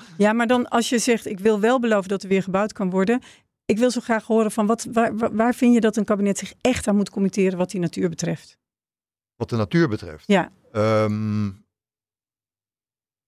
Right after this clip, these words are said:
Speaker 2: ja, volgens mij hoeven daar geen extra eisen bij. Want er zijn, er zijn natuurlijk al heel strenge
Speaker 1: Ja, net
Speaker 2: natuurwetten
Speaker 1: zei je
Speaker 2: in
Speaker 1: nog,
Speaker 2: Nederland.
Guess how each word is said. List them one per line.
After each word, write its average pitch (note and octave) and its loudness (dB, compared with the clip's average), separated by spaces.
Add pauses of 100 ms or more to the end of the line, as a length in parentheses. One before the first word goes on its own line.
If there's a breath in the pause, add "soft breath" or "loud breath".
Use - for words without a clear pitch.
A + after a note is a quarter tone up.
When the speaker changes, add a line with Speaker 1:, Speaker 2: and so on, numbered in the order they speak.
(580)
Speaker 2:
ja, A2 -8
volgens A#2 -4
mij A2+ 2
hoeven A#2+ 4
daar G2+ 0
geen A#2+ -2
extra G#2+ -4
eisen G#2+ -8
bij. G2+ 0
Want A#2 -2
er A#2+ 4
zijn, F3+ 0
er A#2 -2
zijn F3 4
natuurlijk E3 2
al G#2 2
heel C#3+ 4
strenge D3 -2
Speaker 1:
Ja, - 2
net A#2+ 0
Speaker 2:
natuurwetten F#3+ 4
Speaker 1:
zei - 2
je E3+ 0
Speaker 2:
in F#3 0
Speaker 1:
nog, F#3 2
Speaker 2:
Nederland. G3+ 0